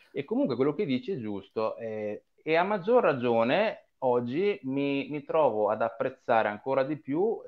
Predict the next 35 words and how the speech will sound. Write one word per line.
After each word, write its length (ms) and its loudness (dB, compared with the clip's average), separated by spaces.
le 220 0
mock 440 0
che 120 -6
dieci 260 -6
anni 180 -4
fa 220 -2
mi 100 -2
avevano 340 -4
colpito, 500 -8
perché 260 -6
anche 220 0
dieci 260 -4
anni 180 -6
fa 160 -4
non 180 -2
è 60 -6
che 140 -8
c'erano, 720 -2
c-, 180 -8
c'era 240 4
qualche 360 2
pezzo 440 2
abbastanza 500 0
fondamentale 640 -2
in 100 -2
meno, 540 -6
e 140 -8
questi 320 -2
qua 520 4
dieci, 380 -4
quindici 420 -4
anni 160 -8
fa, 200 0
perché 240 -10
io 180 -4